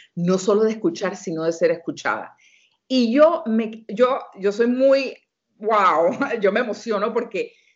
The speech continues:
porque yo entiendo la necesidad humana y eso jamás lo voy a olvidar, porque definitivamente parte del éxito de los café escritura, que, que, donde usamos el modelo ser, tiene que ver con la parte de la escucha. ¿Mm?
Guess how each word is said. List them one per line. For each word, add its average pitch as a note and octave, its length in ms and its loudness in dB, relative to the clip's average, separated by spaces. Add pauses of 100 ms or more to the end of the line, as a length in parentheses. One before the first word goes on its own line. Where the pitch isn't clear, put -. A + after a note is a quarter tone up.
(140)
porque F3 280 -6
yo F#3+ 120 -6
entiendo D4 720 -4
la A#3+ 100 -2
necesidad F#3+ 520 -6
humana F3+ 460 -4 (220)
y F#3+ 140 -6
eso G#3+ 180 -8
jamás E3+ 320 -8
lo G3+ 100 -2
voy F3 200 -4
a F3 40 -2
olvidar, D#3+ 520 -4 (180)
porque E3+ 280 -4
definitivamente G3 1500 -6 (300)
parte G3+ 400 0
del F3+ 200 -2
éxito D3+ 720 -8 (100)
de - 140 -6
los C#3+ 180 -8
café D#3+ 300 -6
escritura, E3+ 720 -6
que, - 120 -10 (140)
que, C#3+ 240 -4
donde D3+ 280 -2
usamos E3+ 340 -4
el F#3 60 -6
modelo D#3+ 280 -4
ser, - 360 -4 (160)
tiene E3+ 240 -6
que E3+ 120 0
ver D3 160 -2
con D#3+ 120 -10
la C#3+ 120 -8
parte D3 300 -4
de D#3 80 2
la C#3 100 -6
escucha. - 720 -14 (440)
¿Mm? E3+ 260 -12